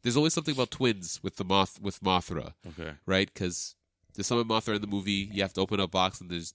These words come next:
Speaker 1: two little girls in there that they sing a song, and Mothra is summoned to come and defend and do some stuff, right? It's just really interesting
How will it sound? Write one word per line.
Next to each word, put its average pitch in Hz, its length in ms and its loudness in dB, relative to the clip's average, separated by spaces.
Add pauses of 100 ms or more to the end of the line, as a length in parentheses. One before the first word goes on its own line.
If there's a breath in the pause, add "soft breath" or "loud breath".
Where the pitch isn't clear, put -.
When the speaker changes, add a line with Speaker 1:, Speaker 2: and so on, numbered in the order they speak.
(160)
Speaker 1:
two 110 160 -4
little 95 380 2
girls 95 320 4
in 92 80 -2
there 92 180 2
that 85 220 -2
they 87 80 -2
sing 101 260 0
a 98 40 2
song, 92 340 4
and 85 100 -6
Mothra 87 280 0
is 82 100 -2
summoned 92 400 -2
to - 140 -6
come 90 240 -4
and 82 180 -6 (300 soft breath)
defend 95 400 2
and 82 120 -2
do 95 160 0
some 85 220 -2
stuff, - 480 -4 (340 loud breath)
right? 104 320 2 (360 loud breath)
It's 127 160 4
just 160 240 2
really 131 260 2
interesting 98 800 2